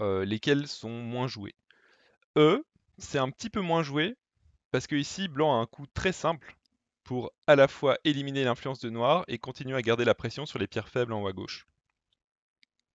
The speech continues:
Il fait Kema vers le centre. J quinze. Euh, J quinze, c'est possible aussi, mais c'est peut-être un peu, un peu too much, euh, J quinze. <laughs> C'est, peut-être que Noir va même pas répondre ou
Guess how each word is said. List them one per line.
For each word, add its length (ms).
Il 120
fait 240
Kema 320
vers 120
le 80
centre. 320
J 320
quinze. 580
Euh, 160
J 160
quinze, 200
c'est 140
possible 380
aussi, 240
mais 180
c'est 120
peut-être 260
un 80
peu, 520
un 80
peu 120
too 100
much, 320
euh, 80
J 180
quinze. 300
<laughs> 20
C'est, 640
peut-être 240
que 120
Noir 200
va 140
même 180
pas 120
répondre 360
ou 220